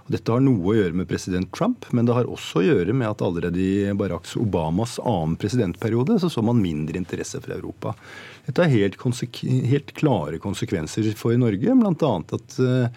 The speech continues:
U S A ikke vil betale for flyplasser sånn som de pleide. Jeg nevner for eksempel Rygge flyplass som et eksempel. Og jeg må jo si at nå snakker man om hvor overraskende dette er, og hva skal vi gjøre og slikt.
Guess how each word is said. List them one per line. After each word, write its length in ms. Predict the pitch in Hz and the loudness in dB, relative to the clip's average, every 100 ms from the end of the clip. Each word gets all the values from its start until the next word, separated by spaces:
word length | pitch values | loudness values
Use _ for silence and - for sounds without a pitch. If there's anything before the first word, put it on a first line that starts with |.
| - - - - | -10 -20 -20 -2
U 100 | 127 | 4
S 140 | 135 120 | 4 4
A 40 | 107 | 2
ikke 220 | 107 95 | 2 0
vil 80 | 120 | 0
betale 360 | 131 85 82 | 0 0 0
for 140 | - - | 0 -2
flyplasser 640 | 76 90 - 90 - 107 | 0 0 -2 -4 -2 -4
sånn 120 | 101 | -4
som 100 | 92 | -6
de 80 | 165 | -4
pleide. 300 | 147 98 80 | -2 -2 0
Jeg 120 | 104 | 0
nevner 240 | 117 85 78 | 0 0 -2
for 100 | 110 | -2
eksempel 360 | 101 80 98 | -2 -4 -2
Rygge 400 | 98 104 - 95 | 0 0 -2 -8
flyplass 380 | - 85 - - | -8 -10 -8 -8
som 140 | - 110 | -6 -4
et 100 | 131 | -4
eksempel. 500 | 123 85 78 - 123 - - - - - - - | -4 -6 -6 -6 -6 -8 -18 -18 -18 -18 -16 -2
Og 60 | 135 | 2
jeg 100 | 160 | 4
må 240 | 101 95 | 4 4
jo 100 | 131 | 4
si 460 | 127 - 85 85 - | 2 -2 -2 -2 -4
at 320 | 80 - - | -8 -6 -2
nå 160 | 101 | -2
snakker 320 | - 131 - 82 | 0 -4 -2 -2
man 140 | 87 | 2
om 100 | 95 | 4
hvor 80 | 98 | 4
overraskende 640 | 110 80 80 82 - 104 | 4 2 0 -4 0 0
dette 160 | 82 98 | 0 0
er, 160 | 85 | 0
og 60 | 95 | 0
hva 120 | 82 | -2
skal 200 | - 107 | -4 0
vi 100 | 110 | 2
gjøre 160 | 101 82 | 2 0
og 80 | 82 | -2
slikt. 440 | 120 117 - - | -2 -2 -6 -20